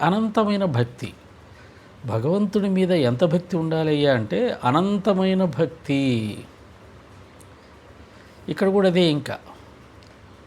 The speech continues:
ప్రపంచంలో మరొక దానిని మీద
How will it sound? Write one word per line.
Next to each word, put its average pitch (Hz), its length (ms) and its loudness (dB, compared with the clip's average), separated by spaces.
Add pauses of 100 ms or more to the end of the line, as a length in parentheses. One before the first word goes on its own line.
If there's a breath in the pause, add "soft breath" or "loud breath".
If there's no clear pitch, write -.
ప్రపంచంలో 165 720 0 (180)
మరొక 139 320 2 (100)
దానిని 147 340 2 (880)
మీద 143 140 2